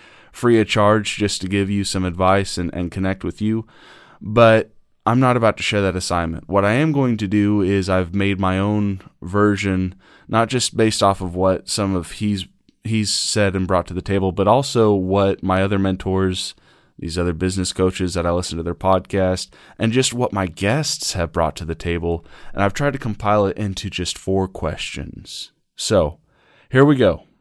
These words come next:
Let's start with where my business shines. What is my uniqueness? What is it that I'm doing in the market that my competition is not?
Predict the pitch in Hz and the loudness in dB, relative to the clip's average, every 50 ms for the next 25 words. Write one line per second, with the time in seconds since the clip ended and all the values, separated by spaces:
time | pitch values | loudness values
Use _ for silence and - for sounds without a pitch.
0 | _ _ _ _ _ _ _ _ _ _ _ _ _ _ _ _ - - 135 160 | _ _ _ _ _ _ _ _ _ _ _ _ _ _ _ _ -2 0 0 2
1 | 156 - - - 180 170 170 170 - - - 113 110 113 117 113 113 110 107 - | 2 0 -2 0 2 2 4 4 2 0 -4 -4 -2 0 2 2 2 2 0 -6
2 | - - - - _ _ _ _ - 90 95 101 98 101 104 104 104 104 107 107 | -16 -20 -20 -20 _ _ _ _ -10 -6 -2 0 2 4 4 4 4 4 4 2
3 | 107 110 - - - - 95 95 95 87 98 95 92 92 92 92 90 87 - - | 2 -2 -6 -12 -8 -4 -2 -2 0 0 0 0 0 0 -2 -2 -2 -4 -4 -8
4 | - - 87 85 85 80 78 80 82 90 107 - - - - - _ _ _ _ | -8 -6 -4 -4 -4 -4 -6 -10 -12 -14 -14 -14 -14 -16 -16 -16 _ _ _ _
5 | _ _ _ _ _ _ _ _ _ _ _ _ _ _ _ _ - - 92 104 | _ _ _ _ _ _ _ _ _ _ _ _ _ _ _ _ -8 -2 0 2
6 | 123 - 160 165 160 135 - 123 113 107 98 101 98 92 - 92 95 95 95 95 | 4 4 4 4 2 2 2 0 0 2 0 0 -2 -4 -4 -4 -4 -2 0 0
7 | 92 82 - - 87 82 78 - - - 107 131 147 160 156 139 147 143 - 107 | -2 -2 -4 -6 -8 -8 -8 -10 -6 -2 0 2 2 2 0 0 -2 -2 -2 -2
8 | 101 92 92 95 113 120 113 107 104 110 104 98 98 95 90 90 - - 95 98 | 0 0 0 0 0 0 -2 -2 0 0 0 2 2 0 0 -2 -2 -4 -4 -2
9 | 107 117 123 123 120 110 95 87 - - 87 76 - - 87 78 82 87 87 - | -2 0 0 0 0 0 -2 -2 -4 -6 -8 -8 -4 -2 -2 -2 -2 -2 -4 -6
10 | - 98 98 95 - 92 - - 107 107 - - 90 87 85 87 - _ - 87 | -6 -6 -6 -6 -6 -8 -6 -4 -4 -4 -4 -4 -6 -6 -8 -10 -10 _ -6 -6
11 | 85 - - 92 85 82 85 - - - | -6 -4 -4 -4 -4 -4 -6 -8 -12 -14